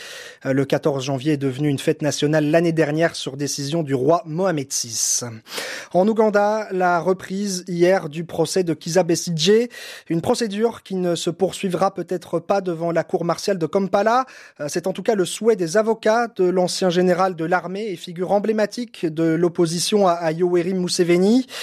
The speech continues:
La cour martiale doit rendre aujourd'hui une décision sur sa compétence à juger Kizza Besigye. Il est accusé de détention illégale d'armes et désormais de trahison pour des crimes supposés commis à l'étranger, des accusations passibles de la peine de mort.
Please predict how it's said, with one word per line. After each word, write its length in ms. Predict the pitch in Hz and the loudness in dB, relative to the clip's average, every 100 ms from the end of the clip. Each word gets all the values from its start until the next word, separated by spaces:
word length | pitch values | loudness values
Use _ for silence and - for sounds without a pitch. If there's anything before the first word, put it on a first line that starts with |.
| - - - | -10 -12 -4
La 220 | 151 151 | 0 2
cour 180 | 151 170 | 4 2
martiale 540 | 165 - 185 170 160 151 | 0 -2 -2 0 0 0
doit 160 | 151 | 0
rendre 240 | 151 156 151 | 0 2 2
aujourd'hui 340 | 151 156 165 | 2 0 0
une 140 | 156 | 0
décision 500 | 147 196 - 202 202 | 2 2 2 0 2
sur 180 | 233 156 | 2 0
sa 120 | - | 0
compétence 760 | 147 - 226 240 233 240 247 - - | -2 0 2 2 4 2 0 -4 0
à 140 | 175 | 2
juger 320 | 165 175 185 | 2 -2 -2
Kizza 480 | 190 170 170 180 160 | -4 -2 2 4 4
Besigye. 640 | 143 170 - 165 170 226 247 - - - - | 0 -6 -6 -6 0 2 0 -6 -16 -16 -4
Il 100 | 196 | 2
est 140 | 233 233 | 4 2
accusé 440 | 226 202 180 214 | 0 -2 2 2
de 160 | 175 175 | 0 0
détention 520 | 175 170 170 - 180 | 0 0 -2 0 -2
illégale 420 | 160 151 156 147 | 0 2 2 2
d'armes 340 | 143 202 196 | 2 0 0
et 60 | 170 | -6
désormais 400 | 165 156 160 190 | -6 -4 -4 -4
de 120 | 165 | -6
trahison 600 | - - 214 226 185 202 | -8 -2 0 0 -4 -6
pour 240 | 233 175 156 | -6 -6 -4
des 120 | 156 | -4
crimes 340 | - 233 233 | -4 0 0
supposés 600 | 208 - 196 - 175 170 202 | 0 -2 -2 2 2 2 0
commis 320 | 180 180 185 | 2 4 4
à 40 | |
l'étranger, 600 | 180 226 - 214 185 208 | 2 0 2 2 2 -2
des 240 | 214 147 160 | -2 -2 0
accusations 720 | 233 - 208 214 - 208 233 | 0 0 2 2 0 -2 0
passibles 520 | 190 - - 190 147 | -2 -2 -4 -4 -2
de 100 | 139 | 0
la 100 | 139 | 0
peine 260 | 139 208 190 | 2 2 4
de 120 | 147 | 2
mort. 360 | 156 185 214 | 4 2 0